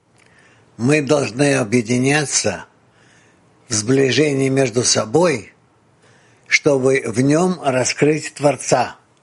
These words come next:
и этим насладить Его.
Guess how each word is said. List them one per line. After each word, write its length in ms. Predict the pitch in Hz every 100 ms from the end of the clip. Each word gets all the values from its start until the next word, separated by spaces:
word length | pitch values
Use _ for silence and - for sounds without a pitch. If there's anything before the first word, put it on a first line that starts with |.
| _ _ _ _ - _ -
и 100 | 131
этим 400 | 147 156 156 151
насладить 680 | 143 120 117 104 135 - -
Его. 420 | 117 98 80